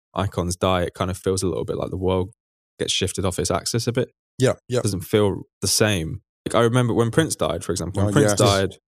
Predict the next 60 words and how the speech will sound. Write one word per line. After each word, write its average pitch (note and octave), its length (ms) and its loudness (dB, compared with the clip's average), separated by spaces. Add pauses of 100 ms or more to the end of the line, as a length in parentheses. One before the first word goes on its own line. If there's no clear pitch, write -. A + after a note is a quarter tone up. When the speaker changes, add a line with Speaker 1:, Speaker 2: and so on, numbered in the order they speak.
(120)
Speaker 3:
Yeah. F2 160 -14
Speaker 1:
I G2+ 60 2
was G#2+ 80 2
just - 160 -2
like, G#2+ 380 0
the A#2+ 80 0
world's A#2+ 340 4
never A2 220 0
gonna G2+ 160 -2
be F#2 80 0
the F2 100 -2
same A2 420 0 (200)
for F#2 80 -4
me. F#2 260 -6 (320)
Speaker 2:
Yeah. A2+ 200 2 (120)
Speaker 1:
And A#2 100 4
I A#2 60 4
think B2 220 0
that F#2 140 0
the, - 200 -2 (380)
it's B2 140 0
the C3+ 100 2
same E3+ 240 4
happened B2 260 2
with G2+ 140 0
Cruyff, A2+ 360 2
and G2+ 120 -2
I G#2 60 -2
think - 180 -2
that G#2 200 -6
this G#2+ 200 0
is G2 80 -6
the G2+ 80 -8
thing G2 240 -4
with F#2+ 160 -2
Maradona, F#2+ 560 0
it's - 140 -4
that F2 240 0 (240)
there B2+ 100 4
were B2+ 80 2
things D#3 360 2
that B2+ 80 0
you A2+ 120 0
saw F#2+ 680 2 (180)
that G2 120 -4
some A#2+ 200 0
of G#2+ 120 -2
the A#2+ 80 0
greatest G#2 340 2
players G#2 240 2
of F#2 140 -2
all G2 160 4
time F#2+ 520 -2
would G2+ 140 -2
be G2+ 100 0
lucky G#2+ 280 0
to F#2+ 100 -2
get F2 160 -2
one F#2 240 0
of, - 280 -8